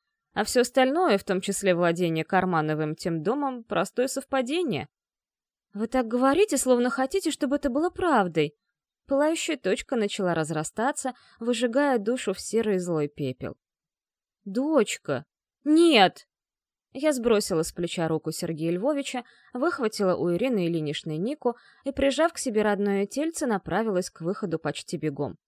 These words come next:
«Я вам не дочка! Я вам никто! Мы уезжаем, можете не беспокоиться!» «А вы поторопитесь, авось и на венчание успеете!» «Артур, задержи эту кошку бешеную!» скомандовал генерал только что вошедшему в квартиру сыну.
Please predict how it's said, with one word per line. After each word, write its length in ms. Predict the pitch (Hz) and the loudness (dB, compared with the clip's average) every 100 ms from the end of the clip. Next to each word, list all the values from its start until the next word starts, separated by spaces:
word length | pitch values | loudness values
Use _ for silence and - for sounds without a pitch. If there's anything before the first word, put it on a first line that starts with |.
| _ _ _ | _ _ _
«Я 220 | 240 247 262 | -2 0 4
вам 180 | 285 | 4
не 120 | 302 285 | 4 2
дочка! 600 | 240 208 185 - - 123 _ _ _ _ - | 6 6 6 0 -6 -8 _ _ _ _ 0
Я 200 | 302 277 | 2 6
вам 180 | 285 285 | 4 4
никто! 500 | 302 - - 175 - _ | -2 -2 4 4 4 _
Мы 180 | 285 302 | 2 4
уезжаем, 480 | 302 339 330 294 226 | 6 6 8 6 8
можете 300 | 240 262 294 | 4 0 -2
не 120 | 262 | 0
беспокоиться!» 840 | 226 - 277 285 269 165 - 170 - _ _ _ _ _ _ | -2 2 2 4 6 6 6 -4 -6 _ _ _ _ _ _
«А 100 | 339 | 2
вы 120 | 359 | 2
поторопитесь, 760 | 392 381 370 370 262 196 160 - _ | 2 6 6 6 4 2 -2 -4 _
авось 360 | - 302 311 - _ | 0 2 2 -2 _
и 60 | 339 | 0
на 100 | 320 | 2
венчание 540 | 277 - 233 277 254 | 2 4 4 4 2
успеете!» 640 | 247 - 254 240 233 233 220 _ _ _ _ _ _ _ - | 0 0 2 2 0 -2 -4 _ _ _ _ _ _ _ 0
«Артур, 340 | 339 247 190 | 2 6 4
задержи 380 | 226 254 339 427 | 4 2 4 6
эту 200 | 415 220 | 6 6
кошку 340 | 196 185 - | 4 4 2
бешеную!» 560 | 185 160 165 160 147 147 - _ _ _ | 2 4 2 0 -2 -2 -8 _ _ _
скомандовал 640 | - - 196 160 156 160 | -10 -2 0 0 2 0
генерал 420 | 165 190 214 302 320 | 2 2 4 2 2
только 320 | 262 302 277 | 0 0 -2
что 200 | - 233 | -2 -2
вошедшему 580 | 208 - 208 - 214 202 | -2 -2 -6 -2 -2 -2
в 60 | |
квартиру 440 | - 170 - 165 143 | -2 -4 -4 -6 -6
сыну. 360 | - 131 131 | -8 -8 -8